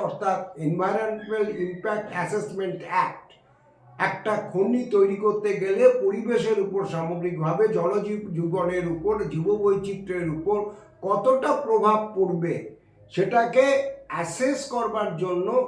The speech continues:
একটা খনি আইন, খনি সংক্রান্ত আইন আমাদের রয়েছে। এখন এই যে বারো একর করে যে খনি, অর্থাৎ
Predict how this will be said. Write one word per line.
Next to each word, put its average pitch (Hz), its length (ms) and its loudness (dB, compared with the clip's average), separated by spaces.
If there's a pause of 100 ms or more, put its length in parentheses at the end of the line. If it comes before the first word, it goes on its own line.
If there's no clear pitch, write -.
(580)
একটা 180 420 -2 (2000)
খনি 226 300 2 (800)
আইন, 233 220 2 (200)
খনি 214 220 -2 (340)
সংক্রান্ত 240 500 2 (180)
আইন 214 160 -2 (140)
আমাদের 170 280 -2 (100)
রয়েছে। - 360 -6 (1120)
এখন 285 320 4 (1400)
এই 277 240 8 (160)
যে 320 140 2 (760)
বারো 208 260 4 (160)
একর 302 260 4 (120)
করে 277 260 2
যে 254 80 0 (120)
খনি, 190 260 4 (140)
অর্থাৎ 185 240 -4